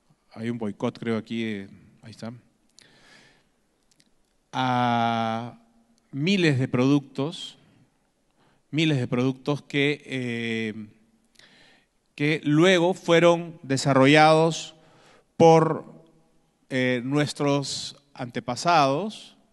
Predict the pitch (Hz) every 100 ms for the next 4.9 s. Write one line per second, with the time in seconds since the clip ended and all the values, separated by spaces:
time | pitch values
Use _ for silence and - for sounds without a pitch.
0 | _ _ _ _ _ - 127 123 120 _
1 | 135 127 165 165 160 160 139 - - 131
2 | 135 127 127 156 151 143 165 214 - -
3 | - - 127 127 127 - 151 156 - 131
4 | 147 151 - 123 135 165 165 156 147